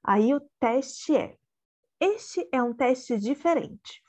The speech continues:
Funciona assim: sua amiga responde as perguntas e não mostra as respostas pra você.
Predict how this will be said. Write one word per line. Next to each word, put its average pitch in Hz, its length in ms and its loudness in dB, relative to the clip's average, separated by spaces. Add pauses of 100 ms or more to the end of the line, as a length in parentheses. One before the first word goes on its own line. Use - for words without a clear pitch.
Funciona 269 460 -2
assim: 240 380 -10
sua - 260 0
amiga 226 320 2
responde 254 520 -2
as 196 100 -6
perguntas 196 840 -4
e 226 80 2
não 208 300 2
mostra 220 420 -4
as 240 80 -18
respostas - 640 -4
pra - 140 -2
você. 226 360 -2